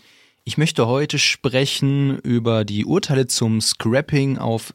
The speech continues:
Facebook. Dann habe ich auch was zum Thema Gesundheitsdaten mitgebracht und, ähm, ja, was Kurioses zu synthetischen Stimmen hätte ich auch noch dabei,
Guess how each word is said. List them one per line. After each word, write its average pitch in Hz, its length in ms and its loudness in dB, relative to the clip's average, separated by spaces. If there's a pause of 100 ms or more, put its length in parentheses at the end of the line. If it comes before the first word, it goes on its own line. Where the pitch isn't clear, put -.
Facebook. - 960 -2
Dann 104 220 0
habe 131 160 -2
ich - 160 -4
auch - 160 -2
was 139 180 4
zum 123 220 0
Thema 127 240 2
Gesundheitsdaten 104 1300 0
mitgebracht 113 760 0 (520)
und, 139 420 -2
ähm, 123 340 0 (100)
ja, 117 380 0
was - 560 0 (300)
Kurioses 127 920 0
zu 110 400 0
synthetischen 110 1200 0
Stimmen 151 840 0
hätte 139 260 0
ich - 140 -4
auch - 160 -2
noch - 120 0
dabei, 104 560 2